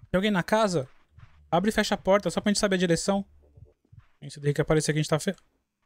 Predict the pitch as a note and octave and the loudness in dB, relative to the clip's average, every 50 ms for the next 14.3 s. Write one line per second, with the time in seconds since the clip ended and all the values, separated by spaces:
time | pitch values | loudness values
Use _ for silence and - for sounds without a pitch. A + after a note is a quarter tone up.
0 | _ _ _ _ _ _ _ _ - - C#3+ - E3 D#3 D#3 - D#3+ - D3+ - | _ _ _ _ _ _ _ _ -6 -4 -2 0 0 0 0 0 -4 -4 -4 -4
1 | F3 - - D4+ C#4+ G#3 D#3 D#3 - - E3 E3 - - G3 G3 G#3 A3 A#3 A#3+ | -2 0 2 4 4 4 2 0 0 0 0 0 0 0 0 2 0 0 -2 -4
2 | B3 - _ _ _ _ _ _ _ _ _ _ _ _ _ _ _ _ _ _ | -6 -8 _ _ _ _ _ _ _ _ _ _ _ _ _ _ _ _ _ _
3 | - D#3 D3 C#3 C3+ - F3+ G#3+ - - A3+ F3+ F3+ F#3+ G#3+ A3 G#3+ G3+ G#3+ G#3 | -2 0 2 2 2 2 0 0 0 0 0 0 0 0 0 2 0 0 0 0
4 | G#3+ - - A#3 A#3 C4 C4+ A#3+ - - _ _ _ - _ _ _ _ _ _ | -2 0 0 2 2 2 0 0 -2 -8 _ _ _ -20 _ _ _ _ _ _
5 | _ _ _ _ _ _ _ - F#3 - F#3+ F#3+ G#3 A#3+ A3+ F3+ C#3 C#3 C#3 C#3 | _ _ _ _ _ _ _ -6 -2 0 0 2 2 2 2 2 0 0 -2 -2
6 | - _ _ _ _ _ _ _ _ _ _ _ _ - D#4 C4 F3 C#3+ C3+ B2 | -4 _ _ _ _ _ _ _ _ _ _ _ _ -2 0 2 2 2 0 -2
7 | - _ _ _ _ _ _ _ _ _ _ _ _ _ _ _ _ _ _ - | -6 _ _ _ _ _ _ _ _ _ _ _ _ _ _ _ _ _ _ 0
8 | D3 D3 C#3+ C3+ B2+ B2 A#2 A2+ - - G3 - - G#3+ G3 F#3+ E3+ - G3+ G#3+ | 0 2 2 2 0 -2 -6 -4 0 0 0 2 2 2 2 2 0 2 2 2
9 | A3 - B3+ C4 C4 B3 - - D4+ C4 - _ _ _ _ - _ _ _ _ | 4 6 6 4 4 4 4 4 2 2 0 _ _ _ _ -20 _ _ _ _
10 | _ _ _ _ - - _ _ _ _ _ _ - - _ _ _ - - - | _ _ _ _ -20 -20 _ _ _ _ _ _ -20 -20 _ _ _ -20 -20 -20
11 | - - _ _ _ - F#3+ G#3 A3+ F3 F#3+ A#3 A#3 A3 - - G#3 G#3+ A#3 A3+ | -20 -20 _ _ _ 0 2 4 4 4 2 2 2 0 0 2 2 2 2 2
12 | G#3 F3+ D#3 D#3 B2+ A2+ _ _ _ - - - - - - - _ _ _ - | 0 0 0 -2 -2 -4 _ _ _ -20 -20 -20 -20 -20 -20 -20 _ _ _ -20
13 | - - - - - - - - - - - - - - - - - - - - | -20 -18 -16 -14 -14 -14 -14 -14 -14 -14 -14 -14 -16 -18 -18 -18 -18 -20 -20 -20
14 | - - _ - F#3 G#3+ | -20 -20 _ -6 -6 -6